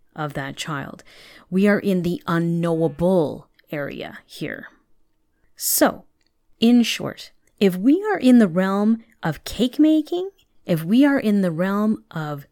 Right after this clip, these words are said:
simple, then absolutely use the kiss rule.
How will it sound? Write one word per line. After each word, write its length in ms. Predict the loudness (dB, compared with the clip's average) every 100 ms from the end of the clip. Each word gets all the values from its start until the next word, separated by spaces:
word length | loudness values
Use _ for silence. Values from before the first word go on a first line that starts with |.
| _
simple, 800 | -8 -4 2 2 2 -2 -4 -8 _ _ _ _ _ _ _ 2
then 260 | 4 4 2
absolutely 960 | -2 -2 -2 0 2 0 0 0 0
use 440 | -2 0 -2 -2 -4
the 100 | -8
kiss 420 | -6 -6 -6 -8
rule. 360 | -12 -12 -18